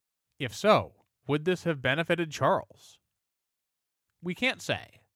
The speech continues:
because the real Charles did not back Martignac, and dumped him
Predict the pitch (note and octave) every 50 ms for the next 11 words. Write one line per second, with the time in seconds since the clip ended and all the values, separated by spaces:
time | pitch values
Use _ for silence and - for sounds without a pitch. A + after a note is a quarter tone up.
0 | _ _ _ _ _ _ _ - - C#3+ C3+ A#2+ A#2 B2 A#2 E3+ A#3+ C#4 C4 F3+
1 | - - B2 G#2 G#2 G#2+ A2 A#2+ - _ - C3+ E3+ A#3 C4+ - - C3 A2+ G#2+
2 | - - G#2 F2+ - - G2 F2 - - - - - - _ _ _ _ _ _
3 | _ _ C#3+ B2+ A#2+ A2+ - F#3 G#3+ A#3 - - G#2+ -